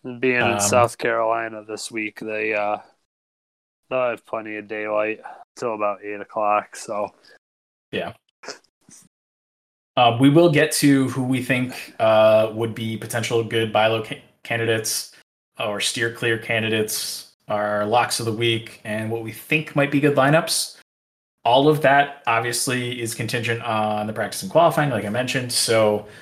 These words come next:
Speaker 2: um, uh, we'll update how we feel about those after practice and after qualifying, um, on Saturday and Sunday through the Twitter handle. It'll just be easier that way, quicker turnaround. Um, so that'll be at I Race We Gamble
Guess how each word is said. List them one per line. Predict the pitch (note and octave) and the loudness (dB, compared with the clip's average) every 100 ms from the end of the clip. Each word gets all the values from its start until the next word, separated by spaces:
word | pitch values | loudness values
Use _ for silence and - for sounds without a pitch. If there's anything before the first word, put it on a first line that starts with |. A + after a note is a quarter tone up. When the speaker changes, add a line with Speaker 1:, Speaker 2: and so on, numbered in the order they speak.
| - _ - | -20 _ -6
Speaker 2:
um, | G#2 G#2 G2+ | -4 -2 -4
uh, | A2 A#2 A#2+ B2 | -2 -2 -2 2
we'll | B2 D3 | 2 2
update | C#3 B2+ - C3+ C#3 - | 2 0 2 0 0 -4
how | - B2+ A#2+ | 0 2 2
we | A#2+ | 0
feel | B2+ A#2+ | 2 2
about | B2 B2 A#2+ | 4 2 2
those | B2 B2 A#2 | 2 2 0
after | A2 - | -2 -6
practice | - A2+ A#2 A#2+ A#2 | -4 -2 -2 -4 -4
and | G#2+ | -4
after | G#2+ - | -4 -4
qualifying, | - A2 G2+ - G2+ G2 F#2+ F#2 A2+ - - - | 2 2 2 -2 -6 -6 -8 -10 -14 -20 -18 -10
um, | G#2 G2 F#2+ F#2+ F#2 G2 _ _ - | -8 -8 -8 -8 -8 -10 _ _ -12
on | G2 | -10
Saturday | G2 A2+ A2 G#2+ | -4 -2 0 0
and | G2+ | 0
Sunday | - A2 G2 F#2+ F#2 F#2+ - _ _ _ | -2 -2 -2 -4 -4 -8 -12 _ _ _
through | - E3 | 0 2
the | C#3 | 2
Twitter | - B2 A2+ | 2 2 4
handle. | A2+ A2 G#2+ G#2 G#2+ | 2 4 4 4 0
It'll | A2+ G#2+ | -4 -2
just | - | -4
be | |
easier | A2+ G#2+ G#2+ | -4 -2 0
that | G2+ G#2 | 0 0
way, | G#2 G2+ G2 G2+ | -2 -4 -6 -8
quicker | - A#2 G#2+ | -8 -6 -6
turnaround. | G#2+ G2+ G2 F#2+ F#2 F#2 - - - _ - | -4 -4 -6 -6 -6 -8 -14 -20 -20 _ -14
Um, | G2 F#2+ F#2 F#2 | -10 -6 -6 -4
so | - | 0
that'll | G2+ G#2 | 2 2
be | A2 - | 0 0
at | A2+ G#2+ - | 0 0 0
I | G#2 | 0
Race | G#2+ G#2+ G#2+ - | 2 0 0 -2
We | G#3 | -4
Gamble | G#2 G#2 G#2 G2+ | -4 -4 -4 -6